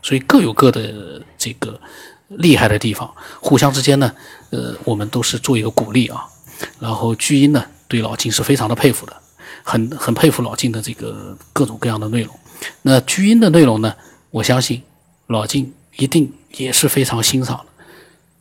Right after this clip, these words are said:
那这个是我带老静讲的，我估计老静也是觉得非常欣赏的，因为老静可能也在想，哎呀，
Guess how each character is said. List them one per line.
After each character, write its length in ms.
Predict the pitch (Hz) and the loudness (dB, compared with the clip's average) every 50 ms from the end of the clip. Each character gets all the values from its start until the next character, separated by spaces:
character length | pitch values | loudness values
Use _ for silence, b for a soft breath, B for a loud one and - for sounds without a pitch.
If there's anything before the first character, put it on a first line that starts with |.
| _ _ _ | _ _ _
那 80 | - 120 | -6 0
这 140 | - 180 160 | 2 4 4
个 160 | 127 117 120 | 4 4 2
是 140 | - - 160 | 4 4 4
我 120 | 123 117 | 4 4
带 140 | - 170 160 | 4 6 6
老 160 | 127 117 110 | 6 6 4
静 140 | - 156 143 | 4 2 2
讲 180 | - 113 127 | 2 0 -2
的， 80 | 120 113 | -6 -8
我 60 | 110 | -6
估 160 | - - 151 | 0 2 2
计 140 | 156 - 156 | 4 4 2
老 140 | 123 117 110 | 2 2 2
静 140 | 104 - 175 | 0 0 0
也 80 | 151 - | 0 0
是 160 | - - 131 123 - | 0 -2 -4 -4 -2
觉 140 | - 127 | -2 -2
得 80 | 110 117 | -2 0
非 140 | 113 - 147 | 0 0 0
常 160 | 120 120 120 | 0 0 -2
欣 200 | - - 139 135 | -2 0 0 0
赏 140 | 113 123 127 - | -2 -4 -6 -8
的， 80 | - - _ B B B B B B B B B B | -12 -20 _ B B B B B B B B B B
因 100 | 127 120 | 0 2
为 140 | 123 131 123 | 4 4 4
老 120 | 120 120 | 4 4
静 200 | 117 - 160 135 | 4 4 4 4
可 120 | - - 123 | 4 2 0
能 100 | 123 127 | 2 2
也 100 | 123 113 | 0 0
在 140 | 113 127 120 | 0 0 0
想， 200 | - - 120 - | -2 -4 -6 -6
哎 80 | - - | -6 -6
呀， 240 | - - - - | -6 -6 -8 -12